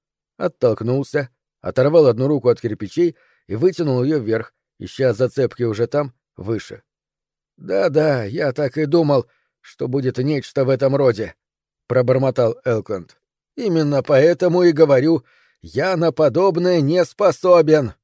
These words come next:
Не обращая на него внимания, я поднял вторую ногу и нашёл опору и для неё.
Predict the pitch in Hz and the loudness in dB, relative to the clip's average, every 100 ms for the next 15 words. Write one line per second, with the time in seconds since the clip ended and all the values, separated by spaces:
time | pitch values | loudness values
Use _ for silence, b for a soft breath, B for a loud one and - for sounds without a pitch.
0 | _ _ _ _ _ _ 90 113 131 160 | _ _ _ _ _ _ -4 0 2 2
1 | - 196 170 156 147 131 135 165 180 180 | 2 2 2 2 0 0 -2 -2 -2 -4
2 | 156 b b b 117 147 190 180 180 131 | -6 b b b 0 2 2 2 -2 2
3 | 165 147 143 139 131 135 - _ - 117 | 4 4 2 0 -2 -6 -10 _ -6 -4
4 | 123 180 156 - 151 151 151 127 117 123 | -2 2 2 2 2 0 -2 -6 -6 -6
5 | 110 95 98 | -6 -8 -10